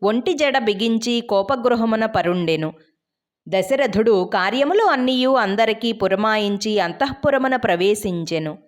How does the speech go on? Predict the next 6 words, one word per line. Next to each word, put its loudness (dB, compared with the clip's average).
మనోహరమగు 2
తన 0
పాన్పుపై 0
భార్య 0
కైక 0
లేకుండెను. 0